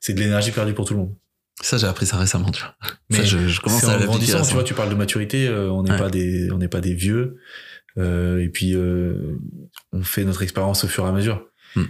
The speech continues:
Speaker 1: Et tu te rends compte que, bah, il y a plein de, il y a plein de fois où ça sert à rien d'en parler. Ça sert à rien de parler de plein de sujets, hein. Il y a des moments où il vaut mieux, euh, garder, garder les choses pour soi et, et pas perdre de temps.
Speaker 2: Je crois que c'est parfait pour, euh, pour conclure, hein,
Speaker 1: Ouais.
Speaker 2: cet épisode.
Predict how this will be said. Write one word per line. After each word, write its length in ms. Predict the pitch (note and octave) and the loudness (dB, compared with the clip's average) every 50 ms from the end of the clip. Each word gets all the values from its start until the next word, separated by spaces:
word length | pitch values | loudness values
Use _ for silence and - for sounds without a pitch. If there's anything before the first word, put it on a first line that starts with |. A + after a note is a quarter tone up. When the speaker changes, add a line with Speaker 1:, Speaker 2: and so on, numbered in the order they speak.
| - _ - | -4 _ -8
Speaker 1:
Et 200 | - F#2+ F2+ E2+ | -4 -2 -2 -2
tu 120 | E2 - - | -2 -4 -6
te 80 | - | -4
rends 100 | - F#2 | -4 -2
compte 180 | E2+ - A2+ A2 | 0 0 -2 -2
que, 380 | - - F#2+ F2+ F2+ F2+ F2+ F2 | 0 0 0 0 2 0 0 0
bah, 240 | E2+ F2+ F2 - - | 0 0 -2 -2 -2
il 60 | - | -4
y 20 | - | -4
a 40 | - | -6
plein 180 | - - F2+ F2 | -4 -4 -2 -2
de, 120 | F#2+ F#2 F2+ - | -2 -2 -2 -4
il 60 | - | -4
y 40 | F2+ | -4
a 40 | F2+ | -4
plein 100 | - F2+ | -4 -4
de 60 | E2+ | -4
fois 160 | - - G#2+ G#2+ | -4 -2 -2 -2
où 140 | G2 F#2 | -2 -4
ça 120 | F2+ - F#2+ | -4 -6 -6
sert 120 | - - G2 | -4 -4 -2
à 40 | F#2 | -2
rien 120 | F#2 G2+ A2 | 0 0 0
d'en 100 | G2+ F#2+ | -2 -2
parler. 280 | - F#2+ G2 G2+ G#2 G#2 | -2 -2 -2 -2 -2 -2
Ça 120 | - - | -2 -2
sert 80 | - F#2 | 0 0
à 20 | |
rien 100 | F#2 F#2+ | 0 0
de 60 | F#2+ F#2 | 0 0
parler 240 | - G2 F#2+ G2 | 0 0 0 -2
de 80 | F#2+ F#2+ | -2 -4
plein 200 | - - A2+ G#2+ | -4 -2 -2 0
de 60 | G2+ | 0
sujets, 240 | - - - A#2+ B2 | -2 -2 -2 0 0
hein. 140 | A2 G#2 G#2 - - - - - - - - - - - | 0 -2 -4 -6 -10 -18 -16 -16 -14 -14 -16 -16 -8 -4
Il 40 | F#2+ | -2
y 40 | F2+ | 0
a 20 | |
des 80 | F2+ F#2 | 0 0
moments 220 | F2+ F#2 G#2+ A2 | 0 0 0 2
où 40 | G#2 | 2
il 100 | G2 F#2 | 0 0
vaut 140 | F2+ F2+ E2+ | 0 0 0
mieux, 200 | F#2 F#2+ G2+ G#2 | 2 2 2 2
euh, 580 | G#2 G2+ F#2+ F#2 F#2 F#2 F2+ F#2 F#2 F#2 F#2 F2+ | 2 2 0 0 0 0 0 0 0 0 0 0
garder, 680 | F#2 G2+ G2 F#2+ G2 G2 F#2 F#2 F#2 F#2 F#2 - A#2 A2+ - - - - - - _ - | -2 -2 -2 0 0 0 0 0 0 -2 -2 -4 -6 -8 -12 -16 -20 -20 -20 -10 _ -4
garder 160 | G2+ F#2 G2 | -2 0 0
les 60 | F#2+ | 0
choses 180 | F#2 - G2 F2+ | 0 -2 -4 -4
pour 180 | - F#2 - | -4 -4 -4
soi 420 | - - G#2+ G#2 G#2+ A2+ A2+ G#2 F#2+ | -2 0 0 0 0 0 0 0 0
et, 280 | F#2 F#2 F#2 F2+ F#2 F#2+ G2+ G#2 - | -2 -2 -4 -4 -6 -8 -8 -8 -8
et 80 | - | -6
pas 120 | G2 - F#2+ | -6 -6 -4
perdre 240 | - F#2+ F2+ F2+ F#2 | -2 -2 -2 0 0
de 40 | F#2 | -2
temps. 220 | F#2 - F#2+ - _ _ _ _ _ _ _ - | -2 -4 -6 -8 _ _ _ _ _ _ _ -12
Speaker 2:
Je 80 | - | -6
crois 120 | - - G#2+ | -4 -2 -2
que 60 | - | 0
c'est 360 | - G#2 F#2 E2+ F2 G2 G#2+ | 2 2 2 2 2 0 -2
parfait 380 | G#2+ - G#2 G2+ - - G#2 G2+ | -2 -2 -2 -2 0 0 0 0
pour, 340 | G2 - F#2 F#2 G2 F2+ E2+ | 0 0 0 0 2 2 2
euh, 140 | F#2+ F#2+ F2 F2 G#2 A2 A2+ G#2 - _ _ _ _ _ _ _ _ _ | 4 4 4 4 4 2 0 0 -6 _ _ _ _ _ _ _ _ _
pour 280 | - - - - - - | -6 -6 -6 -6 -8 -4
conclure, 360 | - A2 G2+ F#2+ - - G#2+ G2 | 0 0 0 2 2 0 2 2
hein, 420 | F#2 F2+ F2+ F2+ F#2 - - - | 2 2 2 0 0 0 0 0
Speaker 1:
Ouais. 200 | G2+ F#2+ G2+ A#2+ C#3 | 0 0 0 -2 -2
Speaker 2:
cet 200 | - - G#2 G2 | -2 0 0 2
épisode. 400 | G#2+ F#2+ G2 F#2+ G#2 A#2 C3 C3 | 2 2 2 2 2 2 2 0